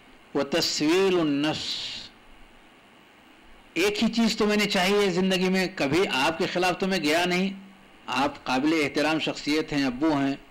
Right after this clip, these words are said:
आप हमारे बड़े भाई हैं, आप हमारे फलां हैं, कभी आपके ख़िलाफ़ हमने किया, पर एक ही चीज़ की चाहत का मैंने जिक्र किया है, सिर्फ एक चीज़। कभी मैंने ज़ुबान खोला आपके ख़िलाफ़? कभी नहीं।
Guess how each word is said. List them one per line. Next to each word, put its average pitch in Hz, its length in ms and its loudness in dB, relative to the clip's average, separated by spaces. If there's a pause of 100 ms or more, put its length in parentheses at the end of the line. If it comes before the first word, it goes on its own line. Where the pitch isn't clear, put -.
(680)
आप 127 260 -2
हमारे 131 360 2
बड़े 131 220 2
भाई 143 280 2
हैं, 135 280 -4 (520)
आप 143 180 -2
हमारे 156 320 0
फलां 160 380 0
हैं, 156 220 -4 (260)
कभी 139 180 0
आपके 156 260 -2
ख़िलाफ़ 156 300 0
हमने 160 260 0
किया, 170 260 0 (240)
पर 160 100 -2
एक 220 360 0
ही 214 80 2
चीज़ 208 280 0
की 208 100 0
चाहत 185 320 0
का 180 80 0
मैंने 180 220 0
जिक्र 175 260 2
किया 170 220 0
है, 165 140 -4 (1600)
सिर्फ 233 280 -2
एक 185 200 0
चीज़। 131 160 -2 (380)
कभी 165 180 2
मैंने 185 200 2
ज़ुबान 185 260 0
खोला 190 280 0
आपके 185 200 -2
ख़िलाफ़? 180 300 0 (380)
कभी 143 240 2
नहीं। 151 180 -4